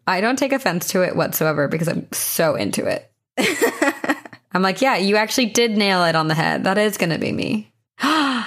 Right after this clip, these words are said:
Speaker 1: What if it is me already and my ghost exists at the same time that I exist because this is like Haunting of Hill House?
Speaker 2: Oh my God. Sabrina, I don't want you to drown.
Speaker 1: We know it's gonna happen in a car accident.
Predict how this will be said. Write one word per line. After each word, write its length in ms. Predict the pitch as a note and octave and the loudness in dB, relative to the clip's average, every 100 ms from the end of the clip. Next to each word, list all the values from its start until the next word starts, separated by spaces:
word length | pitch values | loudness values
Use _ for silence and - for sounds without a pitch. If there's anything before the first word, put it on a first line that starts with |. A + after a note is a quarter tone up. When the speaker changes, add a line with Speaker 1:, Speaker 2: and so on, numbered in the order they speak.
| - - | -6 0
Speaker 1:
What 140 | G3+ | 0
if 80 | A#3 | 2
it 180 | C4+ - | 0 2
is 280 | F#3 F#3+ F3+ | 0 0 0
me 240 | E3 D#3 | 0 0
already 960 | - D#3+ D#3 E3+ F3 D#3+ F#2 - - - _ - | 0 0 0 2 2 2 0 -2 -4 -8 _ -4
and 80 | F3 | 0
my 120 | D#3+ | 0
ghost 400 | D#3+ F3 E3+ - | 2 0 0 -2
exists 400 | D#3+ D3+ D#3 - | -2 0 -2 -2
at 60 | - | -4
the 100 | D#3+ | -2
same 240 | E3+ D#3+ | 0 0
time 180 | D#3+ D#3+ | 0 0
that 140 | D#3+ - | 0 2
I 180 | F3+ F3 | 2 2
exist 520 | E3 C#3+ E3 D3 - | 0 0 0 0 -2
because 320 | E3 E3+ D#3+ | -2 0 0
this 140 | E3+ D#3+ | 0 2
is 80 | |
like 160 | D#3+ D#3+ | 0 0
Haunting 360 | F3+ E3+ E3 E3 | 0 0 0 -2
of 80 | - | 0
Hill 160 | - | -2
House? 500 | C3+ - - - - - _ | 0 0 -2 -6 -8 -14 _
Speaker 2:
Oh 80 | F3+ | 0
my 120 | F#3+ | 2
God. 520 | F3+ F3+ F#3 F3+ C#3+ - _ - | 4 4 4 2 0 -4 _ -8
Sabrina, 340 | - F4+ E4 D#4 | -6 -2 0 0
I 80 | |
don't 140 | F4 F#4+ | 0 -2
want 160 | F4 | -2
you 80 | D4 | -2
to 80 | B3+ | -2
drown. 480 | A#3 A3+ A#3 C4+ D#4 _ _ - | 0 -2 0 -2 -4 _ _ 0
Speaker 1:
We 80 | A#3+ | 2
know 160 | B3+ | 4
it's 100 | C4 | 2
gonna 140 | B3+ G#3 | 2 0
happen 260 | G#3+ A3 | 2 2
in 120 | G#3+ G3 | 2 2
a 40 | |
car 240 | - G#3 | 0 0
accident. 640 | G3 E3 - E3+ E3 E3 | 0 0 -4 -2 0 -2